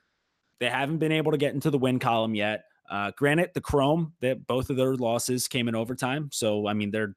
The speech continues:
just two goals away from being undefeated so far. Um, the Atlas,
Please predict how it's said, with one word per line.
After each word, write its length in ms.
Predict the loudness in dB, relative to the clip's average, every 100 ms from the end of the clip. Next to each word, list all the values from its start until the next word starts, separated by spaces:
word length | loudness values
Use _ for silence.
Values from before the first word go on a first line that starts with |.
| _
just 240 | -10 -10 -4
two 120 | -2
goals 260 | 0 0 0
away 200 | 0 -2
from 160 | 0
being 260 | 0 0 0
undefeated 520 | -2 -4 -2 -4 -2
so 140 | -2 -2
far. 360 | -2 -2 -6 -12 _ _
Um, 440 | -6 -4 -4 -6 -10 -2
the 120 | 0
Atlas, 560 | 0 2 2 2 -4